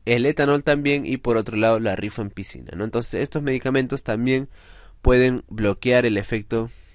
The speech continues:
de la, de las teofilinas, ¿no? Y bueno, en co-, hablando ya de los efectos secundarios, hablamos, ¿no? Que gran parte de los, de los efectos, sobre todo en el sistema nervioso central, se deben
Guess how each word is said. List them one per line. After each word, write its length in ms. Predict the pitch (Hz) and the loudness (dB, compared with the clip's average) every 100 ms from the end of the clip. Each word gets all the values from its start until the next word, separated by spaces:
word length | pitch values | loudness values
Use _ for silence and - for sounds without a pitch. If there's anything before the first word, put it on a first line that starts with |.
| - - | -20 -6
de 200 | 110 107 | 0 2
la, 280 | 104 104 - - - - - - | 2 0 -4 -18 -20 -20 -20 -10
de 160 | 110 113 | -2 0
las 220 | 113 107 | 0 0
teofilinas, 600 | 110 - 101 98 80 - | -4 -6 -4 -4 -6 -10
¿no? 140 | 92 - - - - - - - - _ - - - - - | -10 -10 -18 -20 -20 -20 -20 -20 -20 _ -20 -20 -20 -20 -6
Y 120 | 147 | 2
bueno, 260 | 156 180 123 | 6 8 6
en 180 | - 135 | 4 2
co-, 240 | 131 143 - | 2 0 4
hablando 400 | 139 175 202 185 | 4 6 4 4
ya 140 | 170 | 6
de 80 | 175 | 4
los 160 | 156 135 | 2 -2
efectos 340 | 120 151 160 | -6 -4 -4
secundarios, 640 | 143 120 117 131 139 151 - | -2 -2 2 2 2 0 0
hablamos, 500 | 113 123 147 123 101 | 0 4 4 4 0
¿no? 260 | 117 127 - | -2 -4 -4
Que 360 | 143 147 156 - - - - - - - | -2 0 -2 -8 -20 -20 -20 -20 -20 -4
gran 220 | 131 143 | 0 2
parte 320 | - 151 - | 4 2 4
de 80 | 147 | 2
los, 400 | 123 104 104 - - | 4 2 0 -6 -6
de 120 | 117 | -4
los 200 | 110 123 | -2 -4
efectos, 380 | 113 139 147 143 | -2 0 0 -2
sobre 220 | 117 104 | 0 0
todo 160 | 127 | 0
en 120 | 131 135 | 0 0
el 40 | |
sistema 320 | 120 107 120 | -2 -2 0
nervioso 320 | 123 110 127 | 0 0 -2
central, 460 | 135 127 110 123 139 | -2 -4 -2 2 2
se 200 | - 113 | 0 0
deben 380 | 110 123 131 | 2 2 2